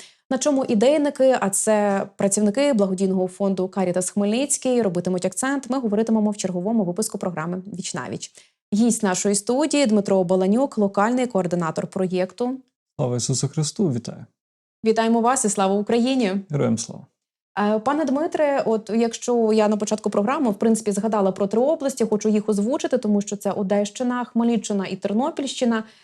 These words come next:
Speaker 1: Можливо, не, можливо, не особисто вам мало б це бути питання адресовано, але фак-, фактично ви в нашій студії присутні. Чому таким чином, а,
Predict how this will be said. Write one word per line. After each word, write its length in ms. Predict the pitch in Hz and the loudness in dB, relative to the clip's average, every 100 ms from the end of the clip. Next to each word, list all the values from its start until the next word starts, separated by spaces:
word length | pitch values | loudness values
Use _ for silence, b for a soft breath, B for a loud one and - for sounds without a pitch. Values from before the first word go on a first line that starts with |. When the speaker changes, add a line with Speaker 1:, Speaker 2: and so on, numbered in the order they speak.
| B | B
Speaker 1:
Можливо, 400 | 233 240 240 226 - | 2 4 4 2 2
не, 240 | 220 233 226 - | 2 4 2 0
можливо, 360 | 226 247 240 240 | 2 4 6 6
не 180 | 277 - | 4 2
особисто 720 | 240 247 240 240 294 - 247 | 0 4 4 4 2 2 4
вам 340 | 208 403 349 | 6 4 4
мало 200 | 254 254 | 4 2
б 60 | - | 2
це 120 | 269 | 2
бути 220 | 233 254 | 2 2
питання 420 | 214 - 254 240 | 0 0 2 2
адресовано, 540 | 220 226 233 403 311 240 | 2 2 2 4 4 2
але 180 | 208 208 | 2 0
фак-, 300 | - 226 - | -2 -6 -4
фактично 400 | 226 247 - 220 | -4 -4 0 2
ви 160 | 214 170 | 2 2
в 120 | 202 | 0
нашій 220 | 190 226 | 0 0
студії 260 | 220 202 202 | 0 0 0
присутні. 520 | 220 - 370 294 254 B B | -2 -2 -2 -2 -8 B B
Чому 380 | - 247 392 320 | -2 0 2 0
таким 280 | 254 247 240 | -2 -2 -2
чином, 340 | 277 262 233 | 0 2 0
а, 600 | - 208 208 202 202 196 | 0 -2 0 0 0 0